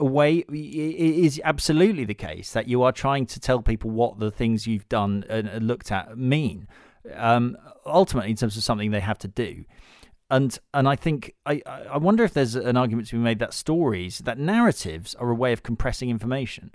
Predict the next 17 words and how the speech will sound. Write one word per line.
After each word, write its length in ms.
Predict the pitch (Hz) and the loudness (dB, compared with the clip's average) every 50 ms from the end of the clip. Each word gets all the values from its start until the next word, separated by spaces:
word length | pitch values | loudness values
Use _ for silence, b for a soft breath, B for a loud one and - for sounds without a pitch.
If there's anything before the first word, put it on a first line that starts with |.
| b b b b b b b b | b b b b b b b b
You 140 | - 175 131 | -4 0 2
know, 80 | 131 123 | 2 2
particularly 500 | - - - - 214 - - 180 170 156 | 2 0 0 -2 -2 -2 -2 -2 -2 0
where 200 | 147 143 139 135 | 2 2 2 2
the 80 | 127 127 | 2 0
narratives 580 | 135 131 135 135 127 - - 131 117 107 - | 0 0 0 0 -2 0 -2 -2 -2 -2 -4
are 180 | - 110 120 123 | -2 0 2 2
able 180 | 127 120 123 113 | 2 2 0 -4
to 80 | - 110 | -8 -8
hang 320 | - - 147 151 156 147 | -8 -6 -6 -4 0 0
on 140 | 117 110 110 | 0 0 0
certain, 540 | - - - 120 110 - 101 113 117 117 110 b b b b b - | -2 0 0 0 0 0 -2 -2 -2 -2 -2 b b b b b -4
um, 400 | - 113 113 117 113 113 113 - - - _ _ _ _ - | 0 0 2 2 2 0 -2 -4 -6 -16 _ _ _ _ -4
you 100 | 131 120 | -2 0
know, 140 | 117 107 | 0 0
tropes. 440 | 101 - - 151 120 82 78 - - | 0 2 2 2 2 2 0 -6 -10
So, 480 | - - - - 120 110 110 110 107 | -10 -10 -4 0 2 2 2 2 -2